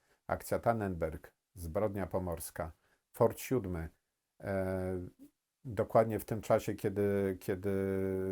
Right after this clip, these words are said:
Sowieci kończą tą lu-, ludobójczą akcję w Katyniu, w generalnym gubernatorstwie Niemcy podejmują akcję A B, czyli też akcję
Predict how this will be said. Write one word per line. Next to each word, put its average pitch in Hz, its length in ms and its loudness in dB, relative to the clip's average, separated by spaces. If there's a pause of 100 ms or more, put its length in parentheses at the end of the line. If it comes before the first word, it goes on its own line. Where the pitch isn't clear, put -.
(560)
Sowieci 98 760 -4 (1040)
kończą 98 420 -2
tą 92 260 0
lu-, 92 380 -4
ludobójczą 98 840 -2
akcję 95 520 -4 (480)
w - 80 -20
Katyniu, 113 800 0 (420)
w 110 100 -10
generalnym 104 640 0
gubernatorstwie 98 880 -2
Niemcy 98 360 -6
podejmują 92 580 -4
akcję - 380 -4
A 90 100 0
B, 92 220 -2
czyli 87 320 -10
też 92 320 -6
akcję 92 460 -8